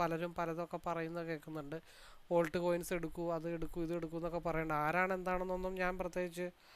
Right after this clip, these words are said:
പറയേണ്ട കാര്യങ്ങളൊന്നുമില്ല. അപ്പോൾ ഇത് എൻ്റെ ഒരു എക്സ്പീരിയൻസ് ഞാൻ നിങ്ങളോട് ഷെയർ ചെയ്തെന്നേ ഉള്ളൂ. അപ്പോൾ സൂക്ഷിച്ച്, ആ, ശ്രദ്ധിച്ച് ചെയ്തു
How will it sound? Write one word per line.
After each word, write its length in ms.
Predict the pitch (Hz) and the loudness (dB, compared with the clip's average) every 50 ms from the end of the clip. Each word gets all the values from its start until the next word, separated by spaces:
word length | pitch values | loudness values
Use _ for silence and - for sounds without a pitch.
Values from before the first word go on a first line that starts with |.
| - - - - - - | -20 -20 -20 -12 -2 2
പറയേണ്ട 320 | 185 180 175 175 175 175 185 180 | 4 6 8 6 6 6 6 6
കാര്യങ്ങളൊന്നുമില്ല. 640 | 180 175 170 170 170 175 170 175 170 170 170 156 135 - - - - - - - - - - - - - - - - - - - - - - - - - - 160 | 6 6 6 4 4 4 4 4 4 2 0 0 -2 -6 -10 -14 -18 -20 -20 -20 -20 -20 -20 -20 -16 -14 -14 -12 -12 -14 -14 -16 -16 -16 -14 -14 -12 -8 -8 -4
അപ്പോൾ 240 | - - 196 202 190 214 - - - - 180 | 2 6 8 10 10 10 8 4 -4 -4 0
ഇത് 80 | 165 190 175 | 4 4 4
എൻ്റെ 300 | 156 160 165 165 202 240 254 - | 4 2 6 8 8 8 8 6
ഒരു 80 | 226 220 220 | 4 2 2
എക്സ്പീരിയൻസ് 540 | 214 - - - 214 214 214 214 214 - 226 220 | 2 0 0 2 4 6 6 4 2 0 0 2
ഞാൻ 120 | 214 202 208 208 | 4 4 4 2
നിങ്ങളോട് 320 | 208 202 202 202 196 196 196 202 - | 2 0 2 2 2 0 0 0 2
ഷെയർ 240 | 196 175 170 175 175 180 | 2 4 4 4 2 0
ചെയ്തെന്നേ 320 | 185 175 180 180 185 185 180 | -2 -2 -2 -2 -2 0 0
ഉള്ളൂ. 160 | 156 151 190 262 - - - - - - - - - - - | 0 0 -2 -4 -6 -12 -18 -18 -14 -12 -14 -14 -12 -14 -12
അപ്പോൾ 140 | 160 - 175 - | -6 -4 -4 -2
സൂക്ഷിച്ച്, 560 | - 175 160 175 170 - 214 - - - 269 277 285 - - - - 233 | -2 -2 -2 -2 -2 -2 -6 -2 4 8 8 8 8 8 2 -4 2 4
ആ, 40 | 220 220 220 220 220 202 - - - - - | 6 8 8 8 6 4 0 -6 -10 -8 -2
ശ്രദ്ധിച്ച് 540 | - 208 196 185 185 196 208 - - - 247 247 214 - | 2 2 2 2 0 -4 -4 -2 0 0 0 0 2 4
ചെയ്തു 220 | 220 208 208 196 | 4 4 6 4